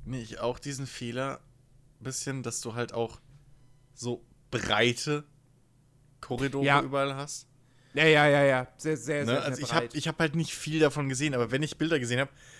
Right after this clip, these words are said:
Speaker 1: ist halt dein, dein, dein Spielcharakter, der irgendwie so ein Viertel vom Bildschirm hoch ist. Und der Rest ist halt einfach zwar schöne, tolle Häuserschluchten oder sowas, aber halt dann diese ewig breiten, leeren Straßen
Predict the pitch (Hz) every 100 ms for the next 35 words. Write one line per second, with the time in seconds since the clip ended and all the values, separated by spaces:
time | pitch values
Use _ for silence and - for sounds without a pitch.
0 | - 127 143 139 - 139 - 131 123 110
1 | - - - 175 - 117 117 131 131 131
2 | 123 135 131 - - - - 135 131 -
3 | 165 175 - 143 151 175 127 110 107 110
4 | 117 - - - - - - - 127 113
5 | 147 147 147 131 120 120 - 131 - 127
6 | - 226 349 - - - 185 262 247 202
7 | 156 151 226 339 180 - 131 - 131 123
8 | 113 107 104 101 165 - - - - -
9 | - - - - - 131 131 143 143 139
10 | 135 143 147 160 190 185 196 - 127 143
11 | 120 117 160 165 170 139 120 123 127 131
12 | - 104 107 107 107 92